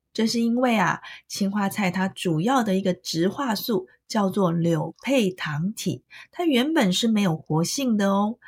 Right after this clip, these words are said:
可是透过煮熟、切碎之后，酵素做分解了，就会变成有活性的吲哚、一硫氰酸盐、还有萝卜硫素等等对人体具有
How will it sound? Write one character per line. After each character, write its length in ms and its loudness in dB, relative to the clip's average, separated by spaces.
可 140 2
是 140 2
透 220 2
过 440 4
煮 220 2
熟、 560 2
切 320 2
碎 240 2
之 240 0
后， 320 0
酵 240 2
素 220 -2
做 180 2
分 380 -2
解 180 2
了， 240 4
就 180 0
会 140 2
变 300 0
成 340 0
有 220 4
活 320 0
性 260 -2
的 140 4
吲 400 0
哚、 320 2
一 180 2
硫 360 4
氰 360 -4
酸 320 -2
盐、 300 2
还 260 -4
有 400 0
萝 260 2
卜 220 2
硫 180 0
素 380 -2
等 240 4
等 280 0
对 200 6
人 320 2
体 360 -4
具 240 0
有 400 0